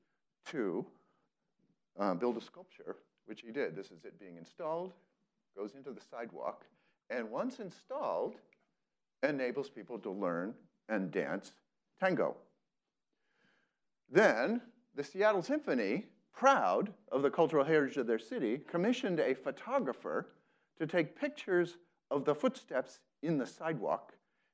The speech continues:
and included that photograph in a brochure. So the chain here is Candombe, Tango,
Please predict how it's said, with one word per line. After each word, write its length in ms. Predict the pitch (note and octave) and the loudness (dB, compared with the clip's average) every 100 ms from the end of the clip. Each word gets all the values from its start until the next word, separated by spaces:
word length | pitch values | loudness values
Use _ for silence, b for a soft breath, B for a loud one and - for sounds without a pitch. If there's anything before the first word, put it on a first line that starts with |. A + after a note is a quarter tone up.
| - | 0
and 120 | D3 | 2
included 420 | C#3 G3 A#3 F#3 | 2 2 6 6
that 200 | D3+ C#3 | 6 2
photograph 480 | E3 D3+ C3+ C3+ C3 | 2 0 4 4 2
in 100 | A#2+ | -4
a 60 | G2+ | -2
brochure. 500 | A2 F#2+ - E2 - _ _ _ _ _ _ _ _ _ _ _ _ _ _ _ _ _ _ | -2 -2 -8 -14 -16 _ _ _ _ _ _ _ _ _ _ _ _ _ _ _ _ _ _
So 400 | - A#2+ - - - - | -4 -2 -2 -4 -10 -4
the 140 | G#2+ | 0
chain 600 | G#2+ - G3+ D#3+ G2 F2+ E2+ - | 0 -2 -6 -4 -4 -6 -12 -12
here 340 | C#2+ D2+ E3+ - _ _ _ | -10 -8 -8 -12 _ _ _
is 480 | A2+ F#2+ F2+ F#2 - _ _ _ _ _ - | 0 0 0 -6 -10 _ _ _ _ _ -12
Candombe, 580 | A#2+ C3+ D3 G2 E2+ E3+ - _ _ _ _ - | -4 -2 -2 -4 -6 -8 -12 _ _ _ _ -16
Tango, 520 | A#2+ F#2+ E2 E2+ E3 | -12 -8 -8 -8 -10